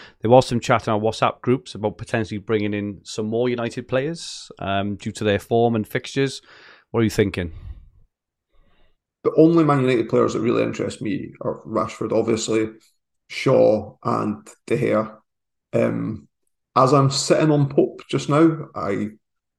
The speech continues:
Speaker 2: don't think it's a sensible move to come off Pope, um, at least for the next three games, and then, then I'm gonna look to, to, to move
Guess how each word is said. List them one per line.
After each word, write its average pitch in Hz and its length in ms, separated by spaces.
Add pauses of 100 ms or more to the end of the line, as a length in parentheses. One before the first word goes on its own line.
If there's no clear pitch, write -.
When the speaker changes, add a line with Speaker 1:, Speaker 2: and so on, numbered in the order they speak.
(180)
Speaker 2:
don't 120 240
think 117 240
it's 120 200
a 110 40
sensible 117 400
move 117 260
to - 60
come - 220
off 127 320
Pope, - 320 (320)
um, 104 480
at - 260
least 123 160
for 135 60
the 123 80
next 120 300
three 127 160
games, 143 440 (360)
and 113 100
then, 104 240
then 117 160
I'm 113 80
gonna 113 140
look 117 220
to, 110 440 (200)
to, - 180 (320)
to 113 180
move 113 380